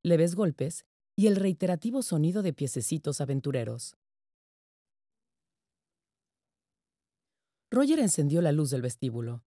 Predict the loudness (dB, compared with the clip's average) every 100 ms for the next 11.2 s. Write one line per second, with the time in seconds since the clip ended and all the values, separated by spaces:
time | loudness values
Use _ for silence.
0 | -2 -2 0 0 0 0 0 0 -6 _
1 | _ 2 4 4 2 2 2 2 2 0
2 | -2 -2 -2 -4 -4 -8 -10 -16 _ _
3 | _ _ _ _ _ _ _ _ _ _
4 | _ _ 2 4 4 2 0 2 2 2
5 | 0 0 -2 -6 -4 -2 -2 -2 -4 -4
6 | -2 -4 -4 -10 -12 _ _ _ -2 0
7 | 2 0 0 -4 -4 _ _ -4 0 0
8 | 2 4 4 4 4 4 0 -4 -2 -2
9 | 0 0 0 -4 -4 -4 -4 -4 -4 -4
10 | -6 -2 -2 -2 -4 -2 0 0 -2 -4
11 | -6